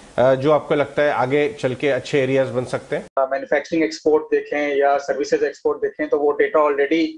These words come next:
Speaker 2: अ, अच्छा दिख रहा है। So मेरे ख्याल से आईटी,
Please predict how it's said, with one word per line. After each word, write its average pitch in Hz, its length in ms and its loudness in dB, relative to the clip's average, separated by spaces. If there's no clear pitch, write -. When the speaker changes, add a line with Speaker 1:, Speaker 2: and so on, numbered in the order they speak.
Speaker 2:
अ, 127 260 -2
अच्छा 147 240 0
दिख 139 220 0
रहा 143 180 4
है। 151 180 2
So 156 280 2
मेरे 147 160 0
ख्याल 160 200 2
से 160 140 0
आईटी, 160 800 0